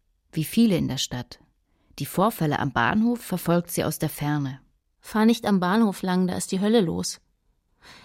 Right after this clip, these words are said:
Speaker 2: Ich stell mir vor, die Stadt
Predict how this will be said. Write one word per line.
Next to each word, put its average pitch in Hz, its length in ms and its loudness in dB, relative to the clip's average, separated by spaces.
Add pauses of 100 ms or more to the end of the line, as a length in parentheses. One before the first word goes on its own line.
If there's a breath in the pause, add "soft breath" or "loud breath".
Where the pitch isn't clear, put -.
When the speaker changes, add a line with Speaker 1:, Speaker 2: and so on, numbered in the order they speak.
(100)
Speaker 2:
Ich - 140 -8
stell 233 200 6
mir 240 120 8
vor, 226 420 -2 (540 loud breath)
die 208 80 -6
Stadt - 560 -4